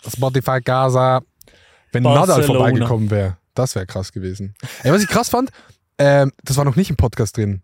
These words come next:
Speaker 1: Oder
Speaker 2: Ja.
Speaker 1: war das im Podcast?
Speaker 2: Keine
Speaker 1: Doch,
Speaker 2: Ahnung.
Speaker 1: das war im
Speaker 2: Du musst mir
Speaker 1: Podcast.
Speaker 2: sagen.
Speaker 1: Ja, wir wurden von Sp-, das war, ich bin so, ich bin so lost, das war, äh, wir waren in der Story von Spo-, von, von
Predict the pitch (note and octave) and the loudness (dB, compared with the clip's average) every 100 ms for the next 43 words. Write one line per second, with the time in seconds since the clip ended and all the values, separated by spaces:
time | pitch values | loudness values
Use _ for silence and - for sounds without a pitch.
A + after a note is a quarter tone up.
0 | _ B2+ A#2 C#3 E3+ - F3+ - F3+ - | _ -2 0 0 -2 -4 -6 -6 -8 -8
1 | _ _ - A#2 C#3 C#3+ F3 - C3+ E3 | _ _ -6 -2 0 0 0 0 2 2
2 | G#3 - A2 A2+ A2+ - - G#2 B2 B2+ | 2 2 0 0 -6 -12 -8 -2 0 0
3 | A2+ B2+ A#2 A2+ - _ - A2+ G#2 G#2 | 0 -2 0 -2 -6 _ -14 -10 -6 -4
4 | G2+ G#2 - A2 G#2 - - A2+ A2+ A2+ | -6 -6 -4 -4 -4 -8 -4 0 2 0
5 | A#2+ A2 G2+ A#2 A2+ A2 G#2+ G2+ - _ | 0 -2 0 0 2 0 0 -2 -8 _
6 | _ _ A2 A#2+ A2+ G#2+ - A2+ G2 - | _ _ -2 0 0 0 0 -2 -2 -8
7 | _ _ _ _ A2+ - A2+ A2 G#2 G#2+ | _ _ _ _ -12 -6 -4 -4 -4 -2
8 | G2+ G2 - G2+ | -2 -4 -4 -6